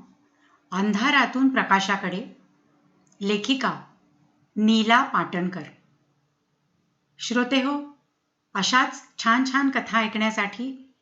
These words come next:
कथा मंजरी चॅनेल नक्की सबस्क्राईब करा आणि बेल आयकॉन दाबायला विसरू नका,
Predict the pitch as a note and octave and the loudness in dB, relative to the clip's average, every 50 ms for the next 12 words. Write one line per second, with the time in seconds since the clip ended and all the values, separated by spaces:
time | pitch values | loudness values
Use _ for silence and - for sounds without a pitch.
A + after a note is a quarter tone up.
0 | _ _ _ - A#3 A3+ - C4 C#4+ C4+ C4+ C4 A#3+ C4+ C4+ C4 C4+ C4 - A#3+ | _ _ _ 0 0 2 2 2 4 4 4 4 2 2 0 0 0 0 0 0
1 | G#3 G#3 A3 B3 C4 A#3+ G#3+ G3 - A#3+ A3 - G3+ - - - F#3+ F#3+ G3 F#3+ | 0 0 0 -2 -2 -4 -4 -4 -4 -6 -4 -4 -6 -6 -6 -4 -2 -2 -2 -2
2 | - - G3 G3+ A3+ C4+ - - - _ _ _ _ _ _ _ - - - - | -2 -4 -4 -2 -4 -4 -8 -14 -20 _ _ _ _ _ _ _ -20 -14 -4 0
3 | G#3+ A#3+ D#4 D4 B3 A3 B3 C4+ D4+ D#4+ D4+ C#4 C#4 B3 B3 B3+ A#3+ G#3+ G3+ G3+ | 2 4 4 4 4 2 2 2 2 0 0 0 2 2 2 4 4 4 4 4
4 | G#3 G3+ G3+ G3 G3 F#3+ - G3+ F#3+ F#3 F3+ E3+ G3 A#3 | 2 0 0 0 0 -2 -2 -2 -2 -2 -2 -2 -4 -6